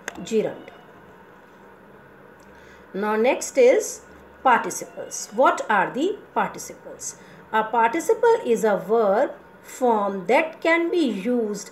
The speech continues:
as an adjective to create verb tense or to create the passive voice. There are two types of participles,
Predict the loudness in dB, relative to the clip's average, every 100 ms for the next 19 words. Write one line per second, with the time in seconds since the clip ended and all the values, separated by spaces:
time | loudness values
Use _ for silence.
0 | -8 -4 -2 -2 -4 -6 -6 -6 -4 -2
1 | -4 -10 -20 -20 -12 -6 -6 -4 -2 0
2 | 0 -4 -6 -2 2 2 0 0 2 2
3 | -2 -6 -4 -2 2 0 0 -8 -4 -2
4 | 0 0 0 0 0 0 -8 -20 0 4
5 | 4 2 -4 -4 -8 -10 -12 -16 -18 -20
6 | -20 -6 2 4 6 4 4 4 0 -6
7 | -8 2 6 6 6 0 0 -2 0 0
8 | -4 -4 -4 -2 -8 -16 -18 -18 -16